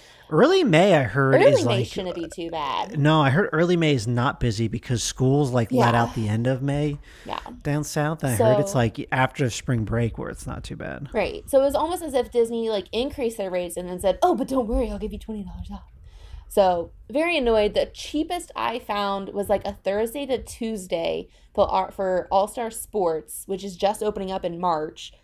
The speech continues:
Speaker 2: Like, it's been closed this whole time.
Speaker 1: Mm-hmm.
Speaker 2: And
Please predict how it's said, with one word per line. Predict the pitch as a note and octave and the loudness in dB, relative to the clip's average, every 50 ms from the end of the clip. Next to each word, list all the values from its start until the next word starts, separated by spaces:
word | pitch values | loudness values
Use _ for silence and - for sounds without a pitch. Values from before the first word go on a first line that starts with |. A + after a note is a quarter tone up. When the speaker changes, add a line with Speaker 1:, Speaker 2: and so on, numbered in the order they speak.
| - | -12
Speaker 2:
Like, | - - - | -12 -10 -10
it's | F3+ - - | -8 -8 -6
been | F#3+ F#3+ F#3 | -6 -6 -6
closed | F#3 - G3 F#3+ F#3+ - | -2 -2 -2 -2 -2 -4
this | F#3 F#3+ - | -8 -10 -8
whole | G3 G3 G3 | -8 -10 -10
time. | - F#3+ E3+ E3+ E3 D#3 D3+ D#3+ F3 F#3 _ _ _ _ _ _ - | -10 -10 -10 -10 -10 -10 -12 -14 -16 -18 _ _ _ _ _ _ -8
Speaker 1:
Mm-hmm. | D3+ A#2+ A2 A#2+ A#2+ | -6 -6 -4 -4 0
Speaker 2:
And | D3 G3+ G3 F#3 F#3 F3 E3 E3 E3 D#3+ D#3 | 0 0 0 0 0 -2 -2 -4 -6 -8 -12